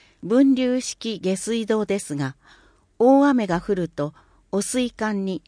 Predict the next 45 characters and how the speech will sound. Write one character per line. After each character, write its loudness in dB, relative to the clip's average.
大 0
量 2
の -4
雨 -4
水 -4
が -4
流 -2
入 -4
し -16
て -6
し -10
ま -4
い、 -12
汚 -2
水 -6
施 -10
設 -4
の -2
排 0
水 -6
能 -4
力 -6
を -6
超 -4
え、 -8
マ 0
ン -4
ホ 0
ー 0
ル -2
の 0
蓋 -10
か -8
ら -6
汚 -4
水 -2
が -6
あ -6
ふ -8
れ -4
る、 -14
宅 -6
地 -4
内 -2
に -6